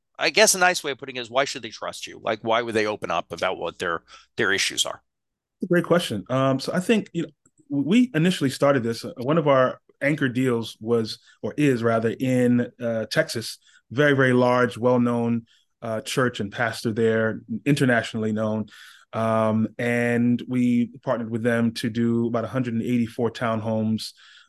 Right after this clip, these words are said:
Speaker 2: uh, in Texas. And we actually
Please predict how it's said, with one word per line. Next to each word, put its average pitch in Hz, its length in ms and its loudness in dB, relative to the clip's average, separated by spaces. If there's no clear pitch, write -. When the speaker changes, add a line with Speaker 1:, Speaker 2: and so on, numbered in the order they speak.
Speaker 2:
uh, 113 160 -4
in 120 160 -2
Texas. 113 560 -4
And 131 800 4
we 139 380 2
actually 131 760 0